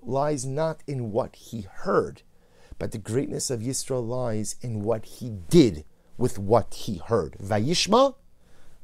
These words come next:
Vayavo. If I hear of all of these incredible events, all of these incredible things, then I need to live differently. Then I need to act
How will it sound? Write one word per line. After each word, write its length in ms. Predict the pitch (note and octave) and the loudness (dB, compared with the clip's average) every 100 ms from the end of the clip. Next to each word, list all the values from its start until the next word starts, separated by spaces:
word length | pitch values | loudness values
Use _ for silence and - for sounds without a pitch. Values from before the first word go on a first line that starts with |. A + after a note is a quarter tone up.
| - | -10
Vayavo. 640 | G#2 C3+ A#2 G2 - - - - - - | 2 6 6 4 0 -10 -16 -20 -20 -10
If 160 | A2 - | -8 0
I 120 | C3 | 2
hear 300 | C#3+ - D#3+ | 2 2 4
of 140 | C3+ - | 4 2
all 220 | C#3+ D3 | 0 0
of 100 | D3+ | 0
these 140 | C3+ B2+ | -2 -4
incredible 460 | A#2+ C3+ B2+ A2+ | -6 -4 -2 -2
events, 280 | A2 G#2+ G2+ | -2 -2 -4
all 200 | - C#3 | -4 -2
of 60 | B2+ | -2
these 120 | A#2+ | -4
incredible 340 | A2 A#2+ A2+ | -6 -4 -4
things, 540 | G#2 A2+ F2+ E2+ - - - - _ _ - - | -4 -4 -4 -6 -10 -12 -20 -20 _ _ -20 -8
then 160 | A2 A#2 | -2 0
I 60 | |
need 140 | A#2 C3 | 0 -2
to 80 | G#2 | 0
live 260 | A2+ A#2 | 2 2
differently. 580 | F#2+ A#2 A2 F2 - - - - - - - | 2 -4 -4 -8 -10 -14 -18 -20 -20 -20 -2
Then 120 | A#2 | 0
I 60 | A#2 | 2
need 180 | B2+ | -2
to 100 | - - | -4 -8
act 340 | - D3+ - | -6 -4 -6